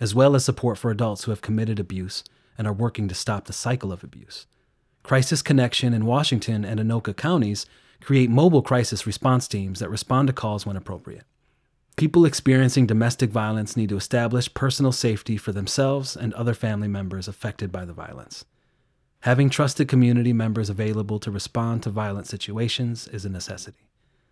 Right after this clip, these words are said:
Those who respond need to be able to read the situation and be prepared to intervene, de-escalate, and or offer emotional support and access to resources like temporary housing.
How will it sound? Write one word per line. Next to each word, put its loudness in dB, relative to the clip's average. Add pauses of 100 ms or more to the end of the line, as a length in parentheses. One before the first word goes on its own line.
(420)
Those 2
who 6
respond 0
need -2
to -4
be -2
able -2
to -8
read 0
the 0
situation -2 (540)
and -2
be 0
prepared 0
to 0
intervene, 2 (340)
de-escalate, 0 (440)
and 4
or 0
offer -2
emotional -2
support -16 (260)
and -16
access -6
to -10
resources -6 (120)
like -10
temporary -8
housing. -18